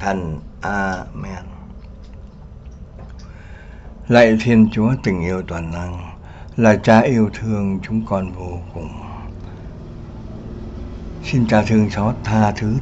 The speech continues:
tội lỗi cho chúng con. Chúng con cảm tạ Cha đã tha thứ nhiều tội lỗi cho chúng con. Chúng con xin dâng buổi học hỏi lời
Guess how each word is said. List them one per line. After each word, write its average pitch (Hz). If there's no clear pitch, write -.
tội 80
lỗi 87
cho 98
chúng 107
con. 87
Chúng 165
con 110
cảm 82
tạ 67
Cha 98
đã 90
tha 104
thứ 101
nhiều 98
tội 71
lỗi 73
cho 90
chúng 92
con. 80
Chúng 156
con 120
xin 117
dâng 110
buổi 92
học 98
hỏi 90
lời 98